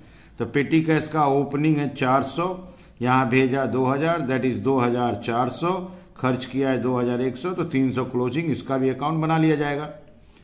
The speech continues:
आ, stock का closing दे दिया है। ठीक है, तो ये हो गया आपके सामने question। हमको यहाँ collection from debtor चाहिए और साथ में petty cash का closing balance चाहिए, तो इसलिए हमको ये दो account बनाना होगा। आ,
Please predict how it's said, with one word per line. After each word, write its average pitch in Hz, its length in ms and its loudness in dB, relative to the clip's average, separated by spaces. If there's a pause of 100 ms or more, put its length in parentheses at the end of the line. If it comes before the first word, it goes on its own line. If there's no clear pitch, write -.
(220)
आ, 120 160 0
stock 127 400 -4
का 117 100 -4
closing 107 500 -4 (220)
दे 82 200 -4
दिया 57 280 -14
है। - 220 -20 (100)
ठीक 127 160 -2
है, 180 140 2 (380)
तो 110 60 -4
ये 131 200 4
हो 139 160 4
गया 139 220 2
आपके 123 320 0
सामने 113 380 -2
question। 160 600 -6 (300)
हमको 120 300 -2
यहाँ 135 280 2
collection 127 500 0
from 131 280 0
debtor 113 320 0
चाहिए 135 640 -2 (260)
और 104 140 -4
साथ 123 300 -2
में 135 200 -4
petty 117 300 -2
cash 120 280 -4
का 120 140 -6
closing 107 500 -4
balance 131 240 0
चाहिए, 131 400 -4
तो 139 120 -4
इसलिए 117 320 -4
हमको 113 260 -4
ये 151 200 -2
दो 127 200 0
account 120 360 0
बनाना 131 280 0
होगा। 135 260 0 (480)
आ, 101 80 -4